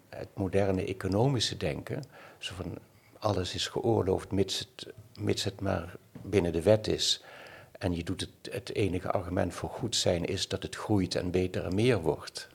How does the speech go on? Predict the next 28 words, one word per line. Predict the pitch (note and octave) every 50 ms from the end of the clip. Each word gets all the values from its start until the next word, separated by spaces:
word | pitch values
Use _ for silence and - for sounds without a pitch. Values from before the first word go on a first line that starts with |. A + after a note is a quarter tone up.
| -
hè? | - - - - - - - - - - - - - -
Dus | - G#2+ -
dat | F2 E2+
het | E2+ -
geen | - - F#2 - -
verlies | - E2+ F2 A2+ A#2 - -
oplevert. | - E2+ - D#2+ E2 - - - - A2+ - - - - - - - - - - - - - - -
Ehm, | - F2+ E2+ E2 E2 D#2+ D#2+ - - - - - - -
dat | - F#2+ - -
dat | G2+ F#2+
een | F#2 E2+ -
armoe | - G#2 A2 A#2+ B2+ B2+ A#2+ G#2+ -
is | - E2 E2 - - - - - - _ _ _ - - - - - _ _ -
die | - G2+ F#2+ F#2 - -
ook, | F#2 F2+ - - - - G2+
ehm, | F#2 F2+ F2+ F2+ F2+ F2 E2+ E2 E2 E2+ - - - - - - - _ - - - - - - -
eh, | - - F2 E2 E2+ E2+ E2 E2 D#2+ D#2+ D#2+ - - - - - - - - - - - - - - - -
die, | - G2+ - - - - -
die, | - - - - - - - - -
je | - G2
zou | F#2 - F#2 F2 F2
kunnen | - G2 F#2 -
zeggen | F#2+ F2+ F#2 F#2
dat | F2+ -
het | - -
gebrek | - F2 - G#2+ G#2+ G#2 G#2+ -
aan | F2+ F2+
moraliteit, | F#2 F#2 F#2 E2+ F2+ F2 E2 E2+ - - B2 A#2+ A2+ F2 - - - -